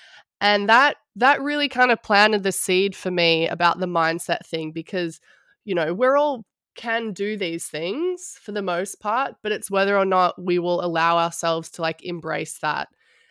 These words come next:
and, like, getting the mindset right of, like, overcoming your fears and getting started and letting it be messy and not be perfect. So, so much of that came out of my motorcycle journey.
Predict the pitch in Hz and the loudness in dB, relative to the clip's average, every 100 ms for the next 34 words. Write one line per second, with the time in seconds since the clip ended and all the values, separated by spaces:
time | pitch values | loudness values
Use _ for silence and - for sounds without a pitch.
0 | _ 175 180 170 175 190 180 180 175 170 | _ -4 0 0 0 -2 -2 -2 -2 0
1 | 165 175 - 175 - 165 160 160 - 170 | 0 0 -4 -6 -2 -2 -2 -4 -6 -12
2 | 156 156 151 - 202 240 226 202 190 180 | -8 -6 -6 -6 -4 -4 -4 -6 -6 -4
3 | 175 165 165 156 151 - 202 214 240 233 | -6 -8 -8 -6 -6 -8 -10 -6 -6 -6
4 | 220 - 190 170 160 156 156 151 _ _ | -8 -8 -6 -4 -4 -6 -8 -12 _ _
5 | _ - 190 214 240 262 262 233 - 214 | _ -10 -6 -4 0 0 0 -2 -2 -4
6 | 196 175 - 175 165 165 170 165 - 165 | -2 -2 -4 -4 -2 -2 -4 -6 -6 -8
7 | - 165 160 - 156 - - - - - | -6 -8 -8 -8 -8 -10 -18 -20 -20 -20
8 | _ _ - 196 185 185 - 240 277 247 | _ _ -2 0 2 0 0 2 4 4
9 | 233 220 208 196 - - 208 233 226 196 | 2 -2 2 2 2 -4 0 4 4 4
10 | 190 170 170 165 165 165 165 - 170 170 | 2 0 0 -2 -2 -4 -6 -6 -8 -4
11 | 165 156 156 160 | -4 -2 -4 -4